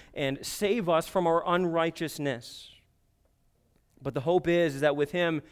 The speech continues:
now in us and living through us, we can begin to live lives that are increasingly more honoring to God. He presses this future sense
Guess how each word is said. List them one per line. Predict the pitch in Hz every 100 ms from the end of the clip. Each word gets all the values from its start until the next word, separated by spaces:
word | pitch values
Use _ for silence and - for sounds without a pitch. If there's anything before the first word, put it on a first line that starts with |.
| - - -
now | 151 170 180 160 -
in | 170 190
us | 202 151 143 139
and | - 147
living | 160 165 156
through | - 156 175 180
us, | 139 143 139 - - - - -
we | 147 190
can | 180
begin | 160 160 165
to | 147
live | 139 160 156 143 151
lives | 147 156 151 143 127
that | 135
are | 139
increasingly | 131 160 160 156 143
more | 135 147 160 151 131 127 - - - _
honoring | 156 151 156 143 135
to | 139
God. | 131 127 127 120 113 113 - _ _ _ _ _ _ _ _ _ _ -
He | 139
presses | 170 165 156
this | 143 -
future | 165 160 151 135
sense | 175 151 139 -